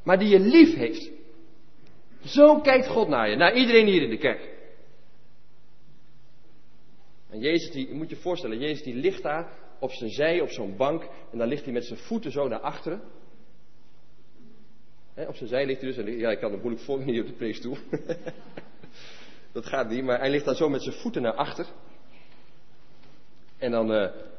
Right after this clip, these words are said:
dan gaat die vrouw, gaat achter hem staan, en ze knielt neer bij zijn voeten. En dan breekt ze, hè. Als ze, als ze aan de voeten van Jezus neerknielt,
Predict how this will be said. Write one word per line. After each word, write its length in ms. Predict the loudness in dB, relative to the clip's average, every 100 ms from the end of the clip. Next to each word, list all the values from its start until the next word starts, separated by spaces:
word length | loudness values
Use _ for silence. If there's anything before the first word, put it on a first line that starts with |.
| -10
dan 100 | -8
gaat 160 | -6 -6
die 80 | -6
vrouw, 360 | -4 0 2
gaat 220 | 2 -4
achter 300 | -4 -4 -4
hem 100 | -8
staan, 420 | -6 -2 -2 -2 -8 -10 -10 -10 -10 -10 -8
en 120 | -8
ze 160 | -6 -6
knielt 380 | 0 2 2 2
neer 260 | 0 0
bij 140 | 0 -4
zijn 160 | -6
voeten. 340 | -4 -4 -4 -10 -10 -10 -10 -10 -8 -2
En 120 | -2
dan 180 | -2 -2
breekt 360 | 0 2 0
ze, 120 | -4
hè. 100 | -4
Als 140 | -4 -6
ze, 100 | -8 -8 -6
als 140 | -6
ze 80 | -4
aan 120 | -6
de 80 | -6
voeten 320 | -6 -6 -6
van 180 | -6 -4
Jezus 420 | -2 -2 -4 -8
neerknielt, 520 | -4 -4 -4 -4 -6